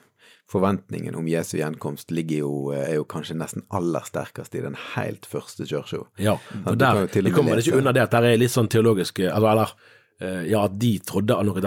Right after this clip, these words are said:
Speaker 2: dette var enda mer. Hvis de hadde visst at to tusen år senere så sitter vi her,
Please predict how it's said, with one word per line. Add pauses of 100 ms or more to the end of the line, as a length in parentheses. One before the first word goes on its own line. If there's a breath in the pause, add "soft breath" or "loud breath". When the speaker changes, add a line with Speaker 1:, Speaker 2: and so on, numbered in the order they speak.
Speaker 2:
dette
var
enda
mer. (300)
Hvis
de
hadde
visst
at
to
tusen
år
senere
så
sitter
vi
her,